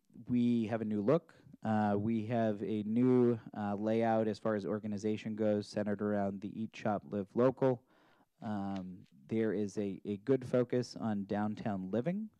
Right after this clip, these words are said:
um, and so, um, we have added a central calendar. Uh, we now have a calendar that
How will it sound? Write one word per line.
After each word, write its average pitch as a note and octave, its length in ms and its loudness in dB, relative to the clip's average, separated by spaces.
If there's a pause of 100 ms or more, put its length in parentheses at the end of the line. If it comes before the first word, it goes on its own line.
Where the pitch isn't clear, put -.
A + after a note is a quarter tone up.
um, G#2 640 -2
and G#2 360 -4
so, A2 520 2 (520)
um, F#2 520 -6 (240)
we A2 380 -2
have G2+ 440 -2
added A2+ 380 2
a G#2+ 40 -2
central A#2 380 -6
calendar. A2+ 540 -6 (200)
Uh, A2 220 -2
we A2 160 0
now A#2 520 2 (140)
have G#2+ 300 2
a G#2 100 0
calendar D#3+ 540 4 (520)
that A2+ 320 4